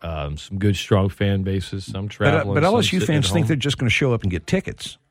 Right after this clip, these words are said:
Speaker 2: And, and, and I'm ju-, you know, you'll get tickets when you play Kennesaw State. But best of luck when you're playing Southern Miss. Best of luck getting tickets. That is a
Speaker 1: How does
Speaker 2: rabid fan base.
Speaker 1: How,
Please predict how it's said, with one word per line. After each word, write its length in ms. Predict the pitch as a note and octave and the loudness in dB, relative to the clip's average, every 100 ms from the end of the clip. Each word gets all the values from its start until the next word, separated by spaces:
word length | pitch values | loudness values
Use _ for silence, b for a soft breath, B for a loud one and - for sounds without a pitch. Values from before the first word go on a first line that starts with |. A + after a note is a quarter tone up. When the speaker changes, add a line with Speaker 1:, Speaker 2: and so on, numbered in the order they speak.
| _ | _
Speaker 2:
And, 120 | A2+ A#2+ | 0 2
and, 80 | A#2 | 0
and 100 | A#2 | 2
I'm 100 | C3+ | 0
ju-, 100 | C3 A2+ | 0 -4
you 280 | A2+ C3 D3 | -6 -2 0
know, 80 | |
you'll 220 | C3 C#3+ F#3 | 4 2 4
get 200 | A3 - | 0 2
tickets 300 | G3+ D#3 D#3+ | 0 0 0
when 100 | C#3 | 0
you 80 | |
play 200 | B2 E3 | 2 0
Kennesaw 380 | B2+ C#3 A#2+ G#2+ | 2 2 2 0
State. 360 | G2 D#3+ G3 - - _ _ _ _ _ _ _ _ _ _ _ _ _ | 0 0 0 -2 -12 _ _ _ _ _ _ _ _ _ _ _ _ _
But 180 | A#2 G2+ | -2 2
best 220 | C#3+ - | 0 2
of 40 | B2 | 2
luck 180 | D3 C3+ | 2 2
when 80 | A#2 | 2
you're 80 | |
playing 300 | A2 D3 C3 | 2 0 2
Southern 340 | A2 C3+ A#2 G#2 | 2 2 2 2
Miss. 160 | D#3+ | 2
Best 260 | - A#2 - | 2 -2 0
of 60 | A#2 | 0
luck 140 | B2 | 0
getting 180 | B2+ G#2+ | -2 -2
tickets. 340 | - A#2+ G#2 | -2 -2 -2
That 220 | A#2+ D#3 C#3 | 0 0 0
is 160 | A2+ | 0
a 100 | A#2 | 2
Speaker 1:
How 160 | G#2 C4+ | 2 4
does 80 | C#3+ | 4
Speaker 2:
rabid 340 | E3 B2+ G2+ | 4 2 -2
fan 300 | - A#2 G#2+ | -2 0 0
base. 300 | D2+ C2 - | -4 -10 -4
Speaker 1:
How, 160 | E3+ | -2